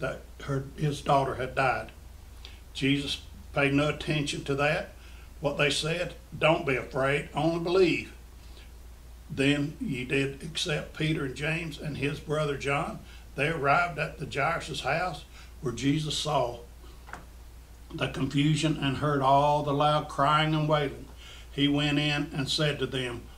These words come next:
"Why all this confusion? Why are you crying? The child is not dead, she's only sleeping."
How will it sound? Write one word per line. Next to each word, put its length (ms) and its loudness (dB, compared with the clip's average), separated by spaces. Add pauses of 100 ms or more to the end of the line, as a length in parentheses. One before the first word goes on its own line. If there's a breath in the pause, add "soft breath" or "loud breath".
(180 loud breath)
"Why 240 4
all 260 6
this 280 -2
confusion? 760 -4 (240 loud breath)
Why 140 4
are 180 4
you 120 -4
crying? 640 2 (280)
The 80 -4
child 440 4
is 120 -4
not 300 -2
dead, 280 2
she's 220 -2
only 280 0
sleeping." 600 -4